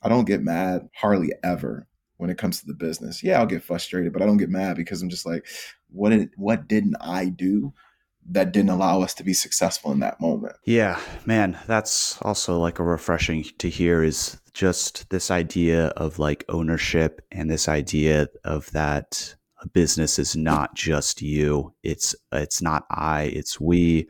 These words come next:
Speaker 2: And just being very, like, selective about who you're trying to bring onto the team, because you are trying to make it, like, a cohesive experience. And you do understand, like, everyone who's a founder definitely knows, like,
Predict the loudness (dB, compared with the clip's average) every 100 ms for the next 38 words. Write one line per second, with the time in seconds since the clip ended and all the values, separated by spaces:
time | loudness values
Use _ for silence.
0 | -6 -6 -6 -8 -8 -2 0 2 2 2
1 | 4 4 2 0 -2 0 -2 0 -2 -2
2 | 0 -2 -2 -2 0 0 0 0 0 -4
3 | -8 -4 -4 0 0 0 -2 -2 -4 -4
4 | -2 -2 -2 -2 -4 -4 -8 -2 -2 0
5 | -2 -2 -2 -2 -2 -2 -4 -4 -4 -4
6 | -4 -4 -4 -6 -2 0 2 0 -4 -2
7 | 2 2 2 4 4 2 0 0 0 0
8 | 0 -2 0 0 0 -4 _ _ _ _
9 | -8 -6 -4 -2 -2 -2 -2 -4 -6 -4
10 | -4 -6 -8